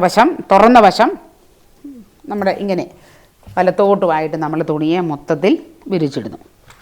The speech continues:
ഇതാണ് നമ്മുടെ തുണിയുടെ നമ്മൾ ആദ്യം ചെയ്യേണ്ട പണി. ഇത് രണ്ടര മീറ്റർ ഉള്ളതുകൊണ്ടാണ് ഇത്രയും നല്ല നീളം കിട്ടിയേക്കുന്നത്, അല്ലേ നമുക്ക് ഇത്രയും സാധാരണ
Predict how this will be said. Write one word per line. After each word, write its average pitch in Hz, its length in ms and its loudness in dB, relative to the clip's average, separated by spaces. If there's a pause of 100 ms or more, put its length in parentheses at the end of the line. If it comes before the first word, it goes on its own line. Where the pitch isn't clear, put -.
(460)
ഇതാണ് 175 300 0
നമ്മുടെ 156 280 -6
തുണിയുടെ 147 340 -6 (2000)
നമ്മൾ 175 180 4 (120)
ആദ്യം 185 480 2
ചെയ്യേണ്ട 139 360 -6
പണി. 139 160 0 (840)
ഇത് 226 160 2
രണ്ടര 233 300 6
മീറ്റർ 226 200 2
ഉള്ളതുകൊണ്ടാണ് 185 340 2
ഇത്രയും 190 280 2
നല്ല 185 320 -2
നീളം 170 280 -2
കിട്ടിയേക്കുന്നത്, 147 360 -6
അല്ലേ 240 160 -4
നമുക്ക് 214 240 -4
ഇത്രയും 202 240 -4
സാധാരണ 180 260 -4